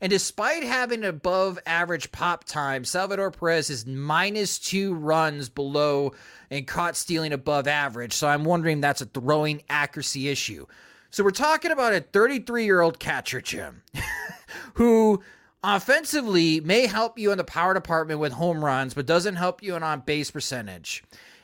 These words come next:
And he is one of the worst defensive catchers in Major League Baseball, an area that you must improve upon because Carlos Perez and Corey Lee still struggle defensively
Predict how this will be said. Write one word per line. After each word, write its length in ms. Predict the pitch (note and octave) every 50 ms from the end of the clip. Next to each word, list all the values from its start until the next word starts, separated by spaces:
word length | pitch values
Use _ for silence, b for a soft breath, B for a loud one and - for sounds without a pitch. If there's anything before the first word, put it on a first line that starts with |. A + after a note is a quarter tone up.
| B B -
And 480 | F3+ F3+ F3+ F3+ F3+ F#3 F#3 F#3 F#3
he 480 | F#3 D3+ B2+ E3+ G3 G3+ G3+ G3+ G#3 G3+
is 360 | F3+ F3+ F3+ E3+ E3+ D#3+ C#3+
one 260 | C#3+ D#3 F3+ G3+ G#3
of 120 | A3+ A3 F#3
the 120 | F3+ D#3+
worst 480 | D3+ C#3 C#3 C#3+ E3 G#3 C4+ C4 - -
defensive 460 | C4+ B3 G3 - A#3 G#3 - F#3+ -
catchers 560 | - F3+ F#3 F#3 F3+ - - F#3+ F3 - F3
in 100 | E3+ D#3
Major 280 | D3+ E3 E3+ D#3+ D#3 E3
League 200 | E3 D3+ C3+ C3+
Baseball, 600 | D#3 D3+ D#3 D3 - - - C3+ A#2+ A2 A2+ B2+
an 120 | C3+ C#3+ C#3
area 400 | - D#3+ F#3 G3+ G#3 G3+ G3+ G3
that 200 | F3+ E3 - -
you 120 | E3 D#3+ C#3
must 460 | C#3 C#3 D3+ F3 G3+ A3 G3+ - -
improve 360 | G3 C#3+ - F3 F#3+ F#3 E3
upon 380 | D#3+ B2+ - C3 C3+ C#3 C#3+ C#3+
because 280 | D3 C#3 - C#3+ C3
Carlos 400 | - - E3 D#3+ E3 E3+ E3 D#3+
Perez 360 | - - - D#3 D3 D3 C3+ C#3
and 120 | C3+ A#2+
Corey 320 | - - D#3 D#3+ D3+ D3+
Lee 220 | C#3+ C#3+ C#3 C3+ C3
still 320 | B2 - - D#3 D3+ D3
struggle 480 | C3 - - - D#3 D3 C#3+ C3+ C#3 C3
defensively 960 | A2+ A#2 G#2+ - - D#3 E3 E3+ D#3 - - C#3+ A#2+ G2+ G2 G2 F#2 F2